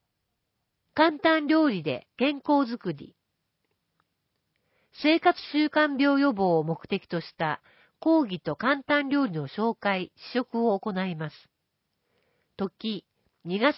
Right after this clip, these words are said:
一日金曜日、午前十時から正午。ところ、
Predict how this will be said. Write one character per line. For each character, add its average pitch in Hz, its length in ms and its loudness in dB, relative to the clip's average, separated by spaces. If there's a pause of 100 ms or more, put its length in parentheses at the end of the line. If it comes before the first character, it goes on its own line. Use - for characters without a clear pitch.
(160)
一 277 140 2
日 - 280 -4
金 233 280 -8
曜 220 260 -2
日、 135 200 -10 (400)
午 277 140 2
前 254 280 -2
十 254 240 0
時 202 140 -8
か 156 140 -8
ら 143 120 -6
正 180 280 -4
午。 127 240 -10 (680)
と 190 100 -4
こ 220 200 0
ろ、 196 260 -2